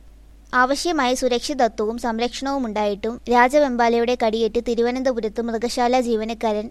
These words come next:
മരിക്കാനിടയായ സംഭവം ഒരു ഓർമ്മപ്പെടുത്തലാണ്. കാടും നാടും തൊട്ടുരുമ്മി കിടക്കുന്ന ജില്ലയിൽ പാമ്പ് കടിയേറ്റുള്ള മരണങ്ങൾ അനവധി ഉണ്ടായിട്ടുണ്ട്.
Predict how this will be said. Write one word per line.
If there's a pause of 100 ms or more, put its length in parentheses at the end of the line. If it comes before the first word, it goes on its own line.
മരിക്കാനിടയായ
സംഭവം
ഒരു
ഓർമ്മപ്പെടുത്തലാണ്. (760)
കാടും
നാടും
തൊട്ടുരുമ്മി
കിടക്കുന്ന
ജില്ലയിൽ
പാമ്പ്
കടിയേറ്റുള്ള
മരണങ്ങൾ (120)
അനവധി
ഉണ്ടായിട്ടുണ്ട്.